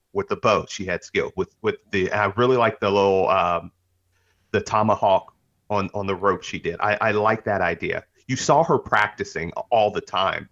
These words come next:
in the, especially in the first part of the movie. So you knew she put a lot of work into getting to, like, she,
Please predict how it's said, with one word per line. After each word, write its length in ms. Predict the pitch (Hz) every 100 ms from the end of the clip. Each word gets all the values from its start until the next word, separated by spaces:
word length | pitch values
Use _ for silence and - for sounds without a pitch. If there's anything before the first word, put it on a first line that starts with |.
| -
in 120 | 101
the, 60 | 95
especially 380 | - 160 147 113
in 60 |
the 60 | 110
first 280 | - 95 -
part 140 | 98
of 60 | 90
the 60 |
movie. 280 | 90 101 87
So 260 | - 107 90 - -
you 140 | 147 156
knew 160 | 190
she 180 | 190 160
put 180 | - 143
a 40 |
lot 360 | 110 104 104 120
of 160 | 107 95
work 280 | 110 104
into 320 | 101 - 98 - _ 101 _ _
getting 240 | - 123 113
to, 140 | 110
like, 240 | 95 98 -
she, 180 | -